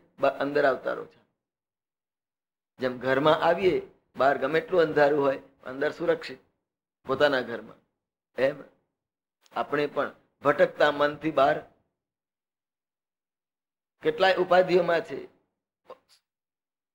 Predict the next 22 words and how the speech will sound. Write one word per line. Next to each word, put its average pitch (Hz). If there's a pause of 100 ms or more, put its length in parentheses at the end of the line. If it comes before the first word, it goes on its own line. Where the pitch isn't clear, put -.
(120)
કેટલી, 180
કેટલા 170
ભયની 180
અંદર 175
છે, - (840)
પણ 147 (100)
એ 165
મન 165
સહિત 160 (380)
આપણી 151
બધી 135
વૃત્તિઓ 147 (240)
અંદર 135
આવી 160
જાય, 139 (1800)
સુરક્ષિત -
થઈ 113
ગયા, - (760)
કોઈ 202
ભય 151
નહીં. 120 (2250)
બસ 131